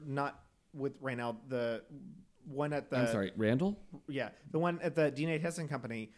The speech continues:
Speaker 1: Um, I was talking to, like, this one guy who, like, had been sleeping around, like, some girls, and, like, he was, like, talking about it. Like, we were having an actual chat, and he was, like, he was very nice and very, like,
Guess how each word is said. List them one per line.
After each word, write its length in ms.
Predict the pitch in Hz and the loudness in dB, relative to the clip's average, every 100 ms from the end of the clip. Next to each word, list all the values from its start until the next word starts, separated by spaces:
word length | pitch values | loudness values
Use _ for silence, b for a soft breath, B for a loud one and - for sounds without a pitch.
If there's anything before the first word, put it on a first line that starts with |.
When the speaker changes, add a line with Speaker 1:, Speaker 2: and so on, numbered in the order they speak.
| b _ | b _
Speaker 1:
Um, 600 | 135 139 139 131 123 113 - _ _ _ _ _ - | 0 2 2 0 -4 -8 -12 _ _ _ _ _ 4
I 80 | 175 | 4
was 120 | 196 | 6
talking 220 | 185 190 | 2 4
to, 40 | 180 | 4
like, 200 | 151 156 | 4 2
this 160 | 156 | -2
one 220 | 143 170 208 | 0 0 4
guy 320 | 156 147 151 | 6 6 6
who, 220 | 160 151 | 2 0
like, 260 | 143 127 - | 0 -2 -2
had 200 | 123 117 | -6 -4
been 140 | 123 | -6
sleeping 220 | - 139 139 | -4 -4 -2
around, 280 | 139 147 | 0 0
like, 180 | 135 123 - - | -2 -4 -10 -18
some 200 | 123 147 | -8 -4
girls, 400 | 135 233 147 113 | 2 4 4 2
and, 120 | 120 127 | -2 -2
like, 140 | 127 | -2
he 120 | 139 | 0
was, 100 | 147 | 0
like, 140 | 127 113 | 0 0
talking 220 | 139 143 | 0 0
about 160 | 123 | 0
it. 140 | 123 B B - | -2 B B -4
Like, 100 | 233 | 0
we 80 | |
were 160 | 240 202 | 2 4
having 260 | 175 175 156 | 4 4 4
an 280 | 139 135 123 | 2 0 0
actual 380 | 151 143 - 123 | 4 4 4 -2
chat, 220 | 110 117 | 0 0
and 100 | 120 | 0
he 60 | 170 | -2
was, 80 | 151 | -2
like, 180 | 131 b b b | -2 b b b
he 80 | 185 | 4
was 140 | 170 | 6
very 180 | 147 156 | 6 6
nice 260 | 135 131 131 | 4 0 0
and 80 | 131 | 2
very, 260 | 123 120 | 2 2
like, 220 | 113 107 | 0 -4